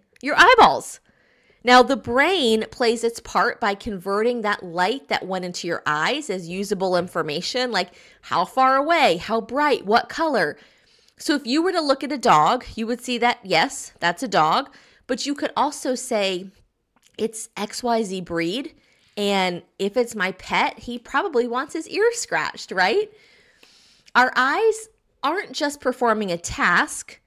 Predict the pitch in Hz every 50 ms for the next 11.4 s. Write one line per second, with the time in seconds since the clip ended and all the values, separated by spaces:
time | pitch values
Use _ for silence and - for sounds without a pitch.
0 | _ _ _ _ - - 247 247 233 233 226 214 208 202 175 190 180 202 214 226
1 | 240 254 254 233 202 202 - - - 233 220 214 208 202 196 202 - 220 185 196
2 | 185 180 175 175 170 165 160 196 254 269 247 196 180 190 208 196 185 175 175 175
3 | 170 175 180 175 175 180 180 170 160 170 - - - 277 277 254 220 208 202 190
4 | 196 180 180 170 170 - 208 196 190 185 185 170 175 180 175 - 185 180 170 170
5 | 180 226 247 220 160 127 110 - - - - _ _ _ _ _ _ _ _ _
6 | _ _ _ _ _ _ _ _ _ _ _ - 247 254 254 - _ - 240 240
7 | 254 277 311 330 330 254 285 277 240 233 233 233 220 226 220 208 190 185 175 175
8 | 190 190 196 196 196 190 180 180 175 220 285 302 247 233 208 185 185 185 - -
9 | 196 - - 208 202 - - 208 196 190 190 - - - 208 220 - 240 254 233
10 | - - 208 185 180 175 175 - - 196 180 - - 190 - - - - - 277
11 | 247 220 151 82 - - - -